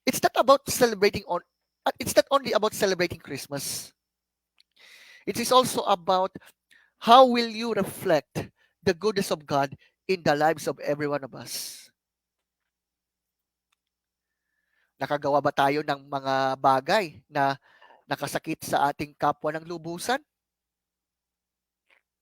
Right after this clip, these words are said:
Think about it. Aminin kasi po natin o hindi, there are times talaga,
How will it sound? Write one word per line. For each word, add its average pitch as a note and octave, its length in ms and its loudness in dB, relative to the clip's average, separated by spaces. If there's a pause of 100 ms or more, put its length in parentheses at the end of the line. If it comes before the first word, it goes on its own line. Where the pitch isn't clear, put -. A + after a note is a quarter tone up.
(1400)
Think F#3+ 240 -4
about C#3 320 -4
it. B2 160 -8 (2000)
Aminin A3 420 -6
kasi G#3+ 300 -6
po G3+ 100 -8
natin G3 460 0
o E3+ 80 -4
hindi, F3 480 -2 (1800)
there G3+ 240 2
are F3+ 180 4 (140)
times F#3+ 400 0
talaga, C#3 560 -4